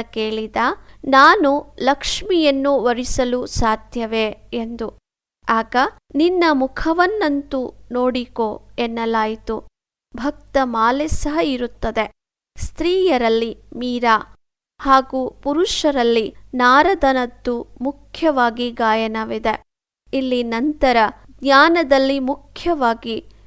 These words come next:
ಶಿರೋಮಣಿ ಸರಸ್ವತಿ ಆಗಿದ್ದಾರೆ. ನಂಬರ್ ವಾರಂತೂ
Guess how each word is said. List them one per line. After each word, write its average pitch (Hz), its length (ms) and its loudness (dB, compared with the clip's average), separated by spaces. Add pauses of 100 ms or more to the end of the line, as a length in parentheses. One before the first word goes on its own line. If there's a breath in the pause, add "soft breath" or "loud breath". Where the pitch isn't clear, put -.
(140)
ಶಿರೋಮಣಿ 285 920 0
ಸರಸ್ವತಿ 277 880 -2
ಆಗಿದ್ದಾರೆ. 226 800 -2 (460)
ನಂಬರ್ 247 480 2
ವಾರಂತೂ 240 960 2